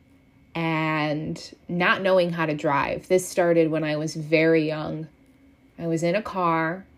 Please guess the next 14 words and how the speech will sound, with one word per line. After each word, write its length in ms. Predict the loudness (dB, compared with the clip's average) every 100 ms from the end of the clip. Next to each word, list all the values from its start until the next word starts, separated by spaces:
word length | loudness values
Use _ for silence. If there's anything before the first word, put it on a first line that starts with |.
| _ -8
and 120 | -4
I 100 | -2
was 180 | -2 0
either 220 | 0 -2
in 260 | -2 -4
the 80 | -4
passenger 640 | -6 -4 -4 -4 -6 -6
side 500 | -4 -2 0 0 -2 -2
or 80 | -4
in 220 | -2 -2
the 100 | -2
back 360 | -2 -2 -6
seat. 420 | -8 -6 -6 -8 -16 _ _ _ _ _ _ _ _ _
And 280 | -6 -4